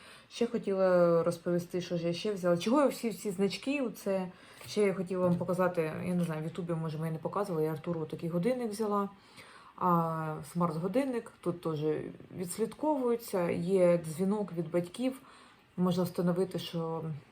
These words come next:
авто, автодозвон, тобто я набираю, він, якщо сам трубку не бере,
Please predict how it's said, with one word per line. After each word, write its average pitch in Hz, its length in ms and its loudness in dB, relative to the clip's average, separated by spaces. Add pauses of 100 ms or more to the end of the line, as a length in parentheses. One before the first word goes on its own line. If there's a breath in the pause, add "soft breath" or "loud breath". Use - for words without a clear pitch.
(420)
авто, 175 400 -2
автодозвон, 165 1160 0
тобто 165 240 -2
я 160 200 0
набираю, 240 440 4
він, 185 160 2
якщо 180 180 -2
сам 170 220 0
трубку 175 300 -2
не 208 100 0
бере, 349 280 6